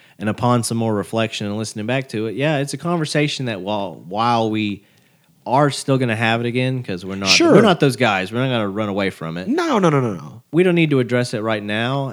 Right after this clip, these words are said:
Speaker 1: And
Speaker 2: No.
Speaker 1: it, it wasn't nearly as contentious as it may have seemed if you just go back and hear last week's show. But if you want the details of it, just keep listening 'cause we'll get into it again.
Speaker 2: That's right.
Speaker 1: We'll let you know this is what we were talking about, and now this is how we're gonna actually discuss it.
Speaker 2: Yeah, I,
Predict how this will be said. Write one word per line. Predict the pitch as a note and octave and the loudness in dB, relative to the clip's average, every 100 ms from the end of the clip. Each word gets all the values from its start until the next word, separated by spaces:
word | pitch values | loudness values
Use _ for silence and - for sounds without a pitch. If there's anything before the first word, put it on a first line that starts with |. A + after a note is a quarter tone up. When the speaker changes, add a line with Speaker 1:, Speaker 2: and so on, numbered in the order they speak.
| - | -8
Speaker 1:
And | G#2 G#2 G#2 | -4 -2 0
Speaker 2:
No. | C3 B2 A#2+ A2 G#2+ G2+ | 2 2 2 2 0 -2
Speaker 1:
it, | D3+ | 2
it | |
wasn't | F3 F#3 E3+ D#3 | 6 6 6 4
nearly | C#3 C#3 D3 D3+ D#3+ E3 E3+ D#3+ | 4 4 4 4 4 4 4 2
as | B2+ | -2
contentious | - B2+ B2 C#3 C#3 D3 C#3 | 0 -2 2 0 2 0 2
as | B2 A2 | 2 2
it | E2+ A#2+ | -4 -2
may | A#2+ | 2
have | A2 F#2+ | 2 -2
seemed | - A#2 B2+ C#3 C#3 - | -4 0 2 2 -2 -4
if | A2+ A#2 A2+ | -2 -2 0
you | A2 | -2
just | A#2+ - | -2 0
go | A#2+ | 0
back | A#2 A#2 G#2+ | 2 2 0
and | G2+ | -6
hear | A#2 A2 | -4 0
last | G#2+ G#2+ - | 0 0 -2
week's | G2+ F#2+ | -6 -4
show. | - F#2+ G2+ A2 B2 - _ _ _ - | -4 -2 -2 -2 -6 -16 _ _ _ -2
But | C#3 D#3+ | 2 4
if | D#3+ | 4
you | E3 | 4
want | D#3 | 4
the | B2+ | 2
details | C3 C3 B2+ G#2 F#2+ | 4 2 2 0 0
of | F#2 F2+ | -4 -4
it, | E2+ | -6
just | G#2 - | -8 -2
keep | C#3 C#3 | -2 2
listening | D3 D3 G#2 F#2+ | 2 2 -2 -4
'cause | F#2 E2+ | -6 -6
we'll | G#2+ A2+ | -2 0
get | A#2+ | 2
into | A#2+ A#2 A#2 | 2 2 0
it | A2+ | 0
again. | G2+ F#2+ F#2+ | 0 -2 0
Speaker 2:
That's | C#3 | 0
right. | F#2 - _ - | -2 -8 _ -12
Speaker 1:
We'll | A2+ | -2
let | C3+ C#3 | 0 0
you | C#3 | 0
know | C3+ B2+ A#2+ | 2 2 2
this | B2 B2 | -2 -4
is | A2 | -6
what | A#2 | -4
we | A2+ | -2
were | B2 A2+ | -4 -2
talking | A2 G2+ G2 | -2 -2 -6
about, | F#2 F#2+ F#2 D#2 | -6 -2 -4 -4
and | F#2+ F#2+ | -10 -8
now | G2+ G#2+ G2 F#2+ | -6 -4 -4 -4
this | G2 - | -8 -10
is | F2 | -8
how | F#2+ F2 | -6 -6
we're | E2+ | -6
gonna | E2+ | -8
actually | D2 E2 - D#2+ D#2+ | -6 -8 -10 -12 -12
discuss | D#2 E2+ - A#1+ - | -12 -14 -12 -12 -14
it. | - - - | -18 -16 -2
Speaker 2:
Yeah, | C#3+ F#2 | 0 0
I, | E2+ | -2